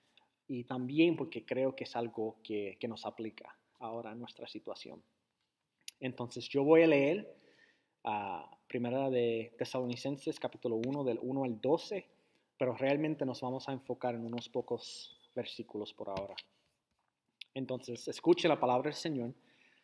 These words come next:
Segunda de Tesalonicenses, capítulo uno, comenzando el versículo uno. Pablo, Silvano y Timoteo, a la iglesia de los tesalonicenses en Dios nuestro Padre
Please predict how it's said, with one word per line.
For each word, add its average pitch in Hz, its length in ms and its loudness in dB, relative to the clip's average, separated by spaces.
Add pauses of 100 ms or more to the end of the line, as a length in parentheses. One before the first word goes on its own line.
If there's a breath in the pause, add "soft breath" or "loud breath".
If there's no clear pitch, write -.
(120)
Segunda 143 440 2
de 135 100 6
Tesalonicenses, 143 800 0
capítulo 131 420 -4
uno, 110 380 -4
comenzando 107 460 -10
el 98 60 -10
versículo 104 460 -8
uno. 78 160 -10 (2250)
Pablo, 160 680 6 (180)
Silvano 131 880 -4
y 123 100 -12
Timoteo, 95 560 -4 (640)
a 131 80 2
la 123 120 2
iglesia 139 680 2
de 151 80 2
los 123 160 -2
tesalonicenses 139 1160 -4 (340)
en 110 200 -8
Dios 120 320 -6
nuestro 123 440 -6
Padre 104 480 -10